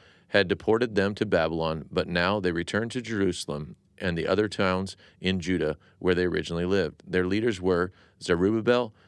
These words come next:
Jeshua, Nehemiah, Sariah, Reelaiah, Nahemani, Mordecai, Bilshan, Mispar, Bigvai, Rehum,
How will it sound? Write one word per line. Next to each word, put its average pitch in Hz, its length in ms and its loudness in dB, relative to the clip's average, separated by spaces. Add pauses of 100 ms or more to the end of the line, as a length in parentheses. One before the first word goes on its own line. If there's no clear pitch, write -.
(240)
Jeshua, 110 640 2 (380)
Nehemiah, 101 580 2 (260)
Sariah, 95 640 2 (640)
Reelaiah, 98 720 4 (560)
Nahemani, 101 960 0 (140)
Mordecai, 98 640 4 (340)
Bilshan, 98 680 2 (200)
Mispar, 92 680 2 (440)
Bigvai, 92 600 2 (440)
Rehum, 98 540 2